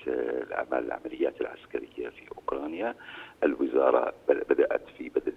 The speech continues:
جهودها الحثيثة واتصالاتها من أجل توفير ممرات آمنة لتمكين المواطنين الأردنيين المتواجدين في نحو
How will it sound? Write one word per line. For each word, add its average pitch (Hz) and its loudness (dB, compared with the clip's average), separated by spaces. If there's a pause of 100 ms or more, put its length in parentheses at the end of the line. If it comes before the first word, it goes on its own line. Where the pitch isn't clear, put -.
جهودها - -2
الحثيثة - -2
واتصالاتها - -2
من 73 -10 (120)
أجل 71 -4 (180)
توفير - -6 (440)
ممرات 71 4 (200)
آمنة 69 6
لتمكين - -8
المواطنين 65 -4
الأردنيين - -6 (380)
المتواجدين 69 0
في - -10
نحو 71 -2